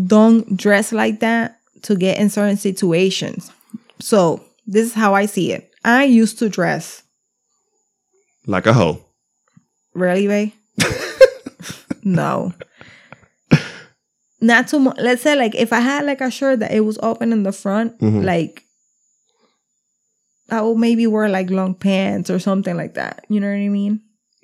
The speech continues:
Speaker 2: Not to be, like,
Speaker 1: Yeah, like, not too much. Like,
Speaker 2: both
Speaker 1: I, I,
Speaker 2: garments be fucked up.
Speaker 1: I wouldn't, like, overdo the whole, like, flashy thing
Speaker 2: Uh-huh.
Speaker 1: and shit.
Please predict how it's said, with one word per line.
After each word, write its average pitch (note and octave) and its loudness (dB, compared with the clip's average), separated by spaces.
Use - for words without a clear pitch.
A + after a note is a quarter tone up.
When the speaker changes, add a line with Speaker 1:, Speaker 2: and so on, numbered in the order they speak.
Speaker 2:
Not G2+ 0
to A2+ 2
be, G2+ 4
like, G2 0
Speaker 1:
Yeah, B3 4
like, F#3 2
not G#3 2
too B3 4
much. G#3+ 2
Like, A2+ 6
Speaker 2:
both - 4
Speaker 1:
I, F3+ 6
I, - 2
Speaker 2:
garments G#2 4
be G2+ 0
fucked F#2+ -2
up. F#2+ -2
Speaker 1:
I G3+ 2
wouldn't, A3+ 4
like, G3 -2
overdo F#3+ 0
the F3+ -4
whole, F3+ 0
like, F3+ -6
flashy F#3 -6
thing - -10
Speaker 2:
Uh-huh. F#2 0
Speaker 1:
and E2 0
shit. - -8